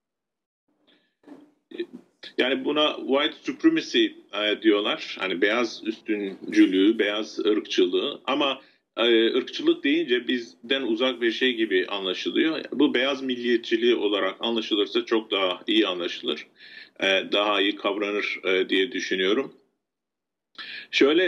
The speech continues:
e, anlatayım. Yani küreselleşme, göç, ondan sonra kültürel çoğullaşma gibi faktörler mevcut kimlikler hiyerarşisini sarstı. E, ve, e, günümüzün bu eşitlikçi söylemleri, demokrasi, çoğulculuk vesaire gibi şeyler,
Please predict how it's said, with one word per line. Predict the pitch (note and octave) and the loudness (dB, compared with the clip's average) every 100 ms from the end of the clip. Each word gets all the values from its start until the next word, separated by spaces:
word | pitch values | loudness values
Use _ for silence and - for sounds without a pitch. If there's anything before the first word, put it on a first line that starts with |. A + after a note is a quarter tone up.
| C#3+ - | 0 -4
e, | A#2 A2+ | -2 -2
anlatayım. | A#2 A#2+ A2+ A2+ A#2 C3+ - | -4 -4 -6 0 0 0 -4
Yani | A2 A2 - - - | -4 -4 -8 -18 -4
küreselleşme, | C3 C3+ C3+ C#3+ C#3 C3 B2+ A#2+ A2+ A2 - _ _ _ | 2 2 2 -2 -2 -4 -4 -8 -8 -8 -14 _ _ _
göç, | A2+ A#2+ A#2 - - - _ _ _ _ - | 0 2 2 0 -14 -18 _ _ _ _ -8
ondan | A#2 A#2+ B2 | -2 0 -2
sonra | A#2+ B2+ A#2+ A#2 - - | -2 0 0 0 -6 0
kültürel | B2+ - C#3+ C#3 | 0 2 0 0
çoğullaşma | C3 C#3 C3 C3 B2+ C3+ C#3+ | 0 0 0 0 -2 -2 -6
gibi | C3+ A#2+ | -2 -2
faktörler | A2+ B2 A#2 - A2+ C3+ D3+ - _ _ _ _ - | -2 -2 -2 2 2 2 -4 -12 _ _ _ _ 0
mevcut | - - D#4+ - - - _ - | 2 4 2 2 -18 -20 _ -2
kimlikler | C3 C3+ C#3+ - - C3 C#3+ C#3+ | 0 2 0 -4 -8 0 2 2
hiyerarşisini | C3 B2+ B2+ B2 - A#2 - D3 | 2 0 2 -4 -6 -12 -4 -4
sarstı. | C#3+ B2+ A#2 A2+ - B2+ G#2 - - | -2 -2 -2 -2 -6 0 0 -2 -12
E, | F#2+ F#2+ - | -8 -6 -2
ve, | A2+ A2+ G#2+ - _ _ _ _ _ _ - | 2 4 2 -4 _ _ _ _ _ _ -2
e, | G#2 G#2 G2+ | 2 2 2
günümüzün | - A2+ B2 B2 A#2 A#2 | 0 0 2 0 0 0
bu | B2 A#2 A#2 | 4 4 2
eşitlikçi | A2+ A#2 A#2+ A2 - | -4 -6 -4 -4 -2
söylemleri, | A2+ A2+ A2 A2 G#2+ G#2 G#2 G2+ | 0 2 2 0 -2 0 0 0
demokrasi, | A2 G#2+ G#2 - G#2+ G#2 G#2+ | 0 -2 -4 -2 0 0 -4
çoğulculuk | - A2 G2+ F#2+ G#2 G2+ - | 0 4 4 2 2 2 2
vesaire | C3+ - B2 B2 | 0 0 -2 -2
gibi | G#2 G2+ | -2 -2
şeyler, | G2 A2+ F#2+ G2 | -2 0 0 -4